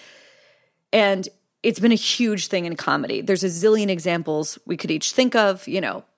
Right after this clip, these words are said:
Shane Gillis fired within hours of being announced that he was an S N L cast member. You know, the way that activists online and the media world tried to recast Chappelle as kind of an evil bigot. You know, and people, like,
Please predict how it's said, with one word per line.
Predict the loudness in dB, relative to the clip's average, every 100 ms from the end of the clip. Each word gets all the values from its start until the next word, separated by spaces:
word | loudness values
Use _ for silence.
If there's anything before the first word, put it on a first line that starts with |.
| _ _
Shane | -4 -2 -2 2
Gillis | 2 4 2 0
fired | 2 2 0
within | -2 -2
hours | 0 0 0 -2
of | -4 -6 -2
being | -2 0
announced | 0 -2 -2 -4
that |
he | -2
was | -2 -2
an |
S | -4 -4
N | -6
L | -8
cast | -2 -2 0
member. | -2 2 2 0 -4 -20 -20 -20 _ _
You | -2
know, | 0 0 -4
the | -2 0
way | 0 0 2 4 2
that | 0 0 -2 -6 _ 0
activists | 2 2 -2 -4 -2 -4 -8 -6
online | -6 -2 0 2 0 0 -4 -4
and | -4 -4
the |
media | -4 2 2
world | 2 0 0 -2
tried | -2 -2 -2
to | -2
recast | -4 -2 -4 -2 -6
Chappelle | -6 -2 0 0
as | -2 -6
kind | -6 -4
of | -4
an | -4
evil | -4 -4 -6
bigot. | 0 2 4 4 2 -4 -20 -20 _ _
You | -2
know, | 0
and | 0
people, | 0 0 0
like, | 2 2 2 -6